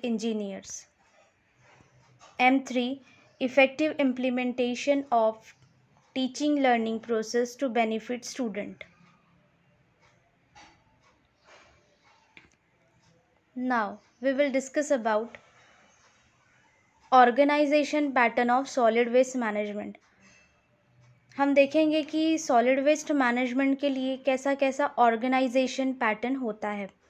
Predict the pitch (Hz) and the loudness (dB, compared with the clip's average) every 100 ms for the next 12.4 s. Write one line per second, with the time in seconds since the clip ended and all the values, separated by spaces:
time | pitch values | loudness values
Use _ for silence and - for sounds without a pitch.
0 | _ _ _ _ _ 233 233 269 311 330 | _ _ _ _ _ 0 2 2 2 2
1 | 330 330 330 311 277 233 214 226 240 247 | 0 0 0 0 0 -2 0 -4 -4 -4
2 | 233 247 269 - 247 226 - 285 294 294 | 0 0 -2 -2 -4 -4 0 2 2 0
3 | 262 226 220 220 254 247 277 285 _ - | -2 0 -2 -2 -6 -2 -4 -4 _ -20
4 | - - _ - 254 254 285 294 311 294 | -20 -20 _ -2 0 4 8 8 8 0
5 | 277 277 262 240 247 247 - 269 285 294 | 0 0 -2 2 0 0 -2 0 -2 -4
6 | _ _ _ _ 240 233 233 262 269 254 | _ _ _ _ 4 4 4 2 2 2
7 | 262 254 277 285 349 - _ _ _ _ | 0 0 0 -2 -4 -10 _ _ _ _
8 | - - _ - 240 247 294 320 311 311 | -20 -20 _ 4 4 6 4 4 4 2
9 | 320 320 254 240 269 277 285 285 220 196 | 2 2 2 4 4 2 2 0 0 -4
10 | 254 - - 247 262 294 285 - - 240 | -6 -16 -6 -6 2 0 0 -10 0 0
11 | 240 - 302 285 285 277 233 233 277 277 | 0 4 6 6 2 2 0 0 -2 0
12 | 277 - - 277 | -2 -4 -2 -2